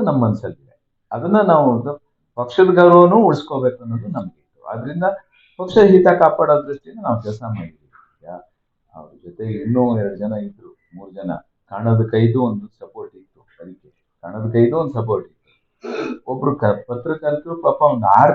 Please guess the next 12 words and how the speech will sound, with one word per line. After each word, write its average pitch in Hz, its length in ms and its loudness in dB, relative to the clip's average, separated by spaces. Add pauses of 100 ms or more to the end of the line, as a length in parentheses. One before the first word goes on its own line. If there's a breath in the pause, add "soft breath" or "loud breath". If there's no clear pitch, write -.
ತಿಂಗಳಿಂದ 147 400 2
ಓಡಾಡಿದ್ದಾರೆ 120 420 -4 (100)
ಕೋರ್ಟಿಗೆ 101 420 -20 (1080)
ನಮ್ಮನ್ನು 104 260 -10
ಸತಾಯಿಸಕ್ಕೆ. 107 600 0 (220)
ಬಿ 101 140 -20
ಜೆ 107 160 -4
ಪಿ 104 80 -20
ಪತ್ರಕರ್ತರು - 840 -20
ಆರು 104 260 -2
ತಿಂಗಳಿಂದ 113 260 -6
ಓಡಾಡಿದ್ದಾರೆ. 98 520 -10